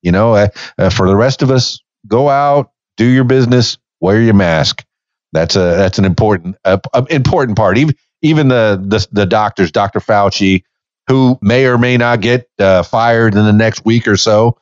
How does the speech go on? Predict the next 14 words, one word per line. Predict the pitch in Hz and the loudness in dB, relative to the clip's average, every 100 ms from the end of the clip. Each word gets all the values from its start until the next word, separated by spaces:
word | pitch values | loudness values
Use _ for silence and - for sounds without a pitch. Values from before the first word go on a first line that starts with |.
| _ | _
<laughs> | _ - | _ -6
I, | 151 107 - - - - - 220 - - - - 1077 - 285 254 - 269 - 214 - - 160 180 190 | -4 -2 -4 -6 -6 -8 -2 -2 0 -4 -4 -6 -6 -4 -4 -4 -4 -6 -2 -4 -4 -4 -2 0 -2
I | 151 233 | -2 -4
trust | - 156 131 - - | -2 -2 -2 -4 -2
what | 135 127 | 0 2
he's | 123 117 | 0 0
saying. | - 123 180 220 | 0 0 2 2
He | 214 | 0
seems | 214 208 175 | 0 2 2
like | 160 131 | 0 -2
a | |
pretty | 107 139 113 | -2 0 -2
smart | - 123 110 | -2 -2 -2
guy. | 110 143 214 | -2 -2 0